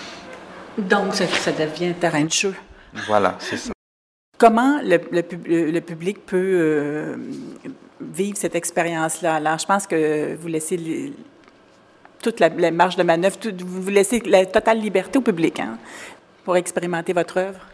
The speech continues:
Speaker 2: Effectivement, il n'y a pas une unique manière de, de traverser cette œuvre, il y en a plein, et je me rends compte que chaque groupe a sa propre météorologie, c'est un propre, euh, une histoire qui est différente à chaque fois. C'est, je suis fasciné de voir comment, euh,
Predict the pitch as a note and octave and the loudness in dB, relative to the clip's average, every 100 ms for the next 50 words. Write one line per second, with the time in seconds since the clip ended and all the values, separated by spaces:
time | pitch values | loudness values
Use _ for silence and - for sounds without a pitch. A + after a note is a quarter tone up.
0 | - - B2+ C3 - - F3 B2+ - A#2+ | -20 -10 -4 -2 -2 0 2 2 4 2
1 | - D#3 D#3+ C#3 B2+ B2+ B2 A#2+ A#2+ A2 | 4 4 4 2 2 4 4 2 2 2
2 | A2+ A#2 G#2+ G2+ G#2 G#2 - G#2 G2+ A#2+ | 2 2 0 -2 -2 -2 0 0 2 0
3 | - G2 C#3+ D#3+ A#2 G#2 - A#2+ E3 G#2+ | 0 2 4 2 0 -2 0 4 4 4
4 | A2 A#2 - A#2+ A#2 A2+ D3+ - - D3+ | 2 0 0 -2 0 -2 -2 -2 -2 -2
5 | C3 - D#3 B2+ B2 A2+ C3+ C#3 B2+ A#2+ | -2 -2 0 2 2 2 2 2 -2 -2
6 | A#2 A#2+ A2+ A2 G#2 G#2 A#2 C3+ A#2 - | -2 0 2 2 0 -2 -2 0 -2 -4
7 | - - - G#2+ - C#3 - A#2+ G#2 G#2 | -10 -10 -4 -4 0 -2 0 0 2 0
8 | G#2+ A#2+ A#2+ - A2+ - G#2+ A2 B2+ C3 | 0 0 -2 -2 -6 -4 -6 -6 0 2
9 | B2 B2 A2+ - A#2+ - G#2+ - - - | 2 0 -4 -6 -8 -2 -4 -4 -12 -14
10 | - - G2 G#2+ A#2+ - D3+ - C#3+ C#3+ | -10 -6 -6 -4 -4 0 -2 -2 0 0
11 | C3 A#2 A#2+ - A2+ A2+ B2+ G#2 F#2+ | 0 0 -2 -2 -2 0 2 2 0